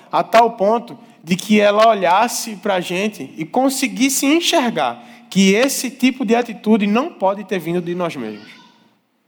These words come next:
Que quando a gente toma uma atitude que destoa completamente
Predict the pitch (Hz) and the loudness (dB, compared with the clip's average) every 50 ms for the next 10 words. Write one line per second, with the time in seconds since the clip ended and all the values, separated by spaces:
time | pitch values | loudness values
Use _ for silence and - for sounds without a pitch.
0 | _ _ _ _ _ _ _ _ _ _ _ _ _ _ _ _ _ _ _ _ | _ _ _ _ _ _ _ _ _ _ _ _ _ _ _ _ _ _ _ _
1 | _ _ _ _ - 175 - - 233 247 233 240 226 208 247 247 220 240 226 226 | _ _ _ _ -2 -2 2 2 2 4 4 4 4 4 4 4 2 0 0 2
2 | - 240 254 247 254 254 247 254 247 240 240 226 226 - 233 240 240 202 226 214 | 2 2 4 4 2 2 2 0 0 0 -2 -4 0 4 4 4 6 6 4 2
3 | - - 226 214 175 180 254 285 - - - - 233 226 240 240 220 196 - - | 2 2 0 2 4 4 4 4 4 0 -2 0 2 2 4 4 4 2 0 -2
4 | - 269 302 349 - - 254 262 277 277 277 311 294 220 185 180 202 214 - - | 0 0 0 0 -2 0 0 0 0 0 0 -2 0 0 0 -2 -2 -4 -6 -8
5 | - | -14